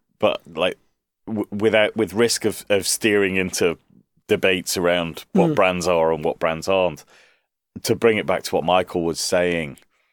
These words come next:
Speaker 1: around having that, that clarity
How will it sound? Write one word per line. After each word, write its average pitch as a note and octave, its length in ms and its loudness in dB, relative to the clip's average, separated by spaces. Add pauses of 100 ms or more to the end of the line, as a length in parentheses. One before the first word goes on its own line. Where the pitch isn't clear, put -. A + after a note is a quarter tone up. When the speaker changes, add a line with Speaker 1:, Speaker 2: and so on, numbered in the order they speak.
(920)
Speaker 1:
around F2 720 0 (460)
having E2+ 480 -2
that, D2+ 260 -2 (500)
that D2+ 180 0
clarity D#2 640 -2